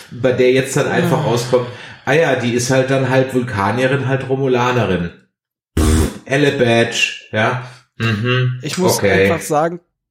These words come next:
Speaker 2: Commander O, es sieht auch einfach lächerlich aus. Mit dieser Sonnenbrille stehen ihre Ohren noch mehr ab. Ich konnte sie nicht ernst nehmen, als ich sie damit gesehen habe, mit einer schwarzen Ray-Ban.
Speaker 1: Mhm. Aber es ist
Speaker 2: Aber
Speaker 1: eine
Speaker 2: was
Speaker 1: Hommage an die
Speaker 2: Positives.
Speaker 1: Femme,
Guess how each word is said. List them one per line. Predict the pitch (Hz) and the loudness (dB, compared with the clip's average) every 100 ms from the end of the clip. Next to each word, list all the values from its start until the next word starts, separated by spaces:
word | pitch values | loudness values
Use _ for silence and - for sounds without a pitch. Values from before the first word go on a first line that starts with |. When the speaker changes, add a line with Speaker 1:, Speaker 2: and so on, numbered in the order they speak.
| - | -6
Speaker 2:
Commander | 160 151 139 165 160 147 - | -2 0 0 0 0 -2 -2
O, | 170 185 208 196 _ _ _ _ _ _ | 0 2 2 0 _ _ _ _ _ _
es | - - | -2 0
sieht | 208 185 | 2 0
auch | 160 | -2
einfach | 190 185 185 165 | -2 -2 -2 0
lächerlich | 180 196 208 202 - | 0 2 2 2 0
aus. | 151 170 | -2 -2
Mit | 160 | -4
dieser | 175 180 | 0 0
Sonnenbrille | 165 190 180 165 180 | 0 -2 -2 0 2
stehen | 175 - 185 190 | 2 0 -2 0
ihre | 185 170 | 0 2
Ohren | 180 175 | 2 2
noch | 175 - | 0 -2
mehr | 151 110 | -4 -6
ab. | - _ _ _ - - _ _ _ - - - | -8 _ _ _ -20 -20 _ _ _ -20 -20 -8
Ich | 175 | -2
konnte | - 214 214 | 2 0 2
sie | 214 | 0
nicht | 202 | 2
ernst | 190 190 190 - | 2 0 -2 -2
nehmen, | 156 | -2
als | 143 160 | 0 -2
ich | 170 | 0
sie | 170 | 0
damit | 160 170 - | 0 -2 -4
gesehen | 165 165 170 | 0 2 2
habe, | 147 139 | 0 -2
mit | 143 147 | -2 -4
einer | 147 | -4
schwarzen | - 135 135 | -2 -4 -4
Ray-Ban. | 143 127 117 127 117 127 - | -2 -2 0 0 -2 -10 -8
Speaker 1:
Mhm. | 117 113 117 123 - - - - - - - - - - | -4 -2 -2 -6 -8 -16 -20 -18 -18 -20 -20 -18 -12 -4
Aber | 104 | 0
es | - | 2
ist | |
Speaker 2:
Aber | 190 | 4
Speaker 1:
eine | 120 110 117 | 4 2 2
Speaker 2:
was | 104 | 2
Speaker 1:
Hommage | 107 117 143 135 - | 2 2 2 2 0
an | 110 | 0
die | 110 | 0
Speaker 2:
Positives. | - | 0
Speaker 1:
Femme, | 117 117 - | -2 -4 -8